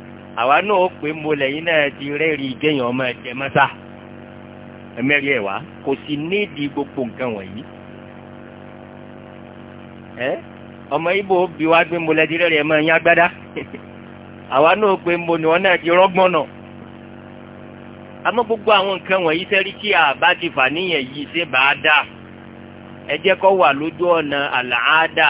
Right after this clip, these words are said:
tá a máa lo hukmul halali wal haram. Ǹjẹ́ èèyàn bá gbé ǹjẹ́ ọ̀dà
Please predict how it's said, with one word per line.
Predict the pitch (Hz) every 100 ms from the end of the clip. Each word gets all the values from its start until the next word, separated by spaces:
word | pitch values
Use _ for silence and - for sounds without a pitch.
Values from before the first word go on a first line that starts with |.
| 120
tá | - 151
a | 160
máa | 151 139 135
lo | 131 131 131 127
hukmul | 160 160 151 135 123
halali | - 117 110 131 147 151 143 160 165 -
wal | 175 147
haram. | - 113 110 92 95 95 98 95 95 50 - 50 50 50 - - - - - - -
Ǹjẹ́ | 139 143
èèyàn | 156 123
bá | 127 139
gbé | 135 131
ǹjẹ́ | 120 139 139
ọ̀dà | 107 117